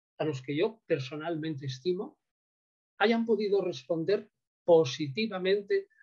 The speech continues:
a la cuestión del fundador del cristianismo, sosteniendo nada menos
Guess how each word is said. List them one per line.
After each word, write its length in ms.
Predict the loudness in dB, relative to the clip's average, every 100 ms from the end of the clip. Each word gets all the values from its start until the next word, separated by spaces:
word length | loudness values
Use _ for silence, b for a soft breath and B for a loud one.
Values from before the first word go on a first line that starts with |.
| -6
a 80 | -2
la 120 | -2
cuestión 460 | -4 -6 0 0 0
del 160 | -2 -2
fundador 560 | -4 -4 0 2 2
del 220 | -2 -4
cristianismo, 920 | -6 -10 -8 -6 -4 -6 -4 -2 -2 -4 _ _
sosteniendo 920 | -4 -2 -2 -2 0 0 0 0 -2
nada 240 | -2 -4 -2
menos 480 | -2 -2 -4 -10